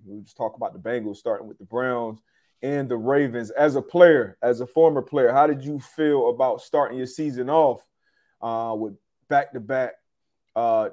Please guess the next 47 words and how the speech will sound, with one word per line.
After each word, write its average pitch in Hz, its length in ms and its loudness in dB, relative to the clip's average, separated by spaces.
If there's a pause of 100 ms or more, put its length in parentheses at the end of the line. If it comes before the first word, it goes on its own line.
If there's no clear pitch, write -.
divisional 123 600 -4
matchups? 120 580 -6
I 117 60 -2
know 123 280 -4
ending 139 380 -4
the 120 80 -6
season 113 460 -8
when 104 100 -12
there's 110 140 -14
a 123 40 -6
lot 120 200 0
of 120 100 -8
playoff 123 400 0
implications 113 540 -10
on 113 100 -10
the 104 60 -10
line, 113 400 -6 (580)
we 104 160 -10
love 120 300 2
those, 110 320 -2 (120)
you 120 60 -18
know, 98 140 -8
big 117 260 -2
games 113 300 -8
as 110 240 -4
fans. 117 400 -4
Like, 90 180 -4 (180)
you - 60 -20
know, 80 220 -20
this - 180 -20
one, 95 160 -16
hey, 104 300 -4 (180)
this, 90 160 -20 (280)
the 95 100 -12
division 117 340 -4
is 117 180 -6
the 110 80 -8
one, 131 420 -2
a 117 60 -4
two-game 131 580 -4
race. 135 360 2
We 110 80 -20
gotta 117 240 0
figure 127 240 -6
some 120 140 -18
things 117 320 -2
out, 120 240 4